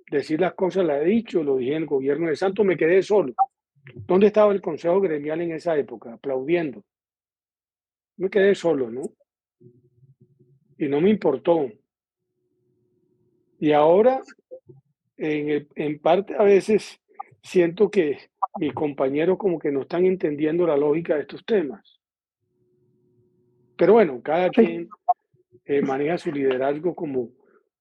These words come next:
Speaker 1: como, como su man-, mandante, que es sus agremiados, así se lo exigen. No entro en, en escenarios que no son tan sencillos,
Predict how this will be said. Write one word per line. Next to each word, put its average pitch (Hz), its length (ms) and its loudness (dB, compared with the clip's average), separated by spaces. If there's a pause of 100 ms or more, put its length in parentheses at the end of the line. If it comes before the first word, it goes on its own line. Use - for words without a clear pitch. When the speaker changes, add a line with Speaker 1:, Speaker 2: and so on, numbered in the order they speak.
(160)
Speaker 1:
como, 135 560 -2
como 139 260 0
su 151 180 -2
man-, 135 360 0
mandante, 156 960 0
que 135 300 4
es 143 80 0
sus 180 180 2
agremiados, 151 800 2 (540)
así 143 320 -4
se 196 140 4
lo 156 100 4
exigen. 131 540 0 (1120)
No 143 280 0
entro 156 380 0
en, 139 320 -4 (380)
en 139 160 -2
escenarios 135 600 0
que 151 140 -4
no 127 160 -2
son 143 220 -2
tan 147 180 -2
sencillos, 139 560 0